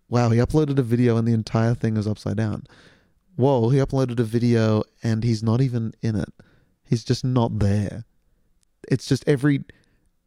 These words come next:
can you imagine that? Hypothetically, a video where every shot is just empty and it just cuts around,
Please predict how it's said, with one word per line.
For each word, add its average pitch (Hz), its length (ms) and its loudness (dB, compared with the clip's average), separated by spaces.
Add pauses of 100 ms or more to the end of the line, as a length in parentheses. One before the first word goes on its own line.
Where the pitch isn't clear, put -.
(440)
can 208 140 0
you 359 140 4
imagine 117 400 2
that? 175 200 0 (1040)
Hypothetically, 127 680 -2 (240)
a 143 80 2
video 180 380 2
where 147 360 0 (500)
every 180 240 2
shot 214 240 0
is 156 100 0
just 151 220 0
empty 131 580 0
and 139 80 -2
it 135 40 0
just 139 180 -2
cuts - 260 0
around, 135 560 0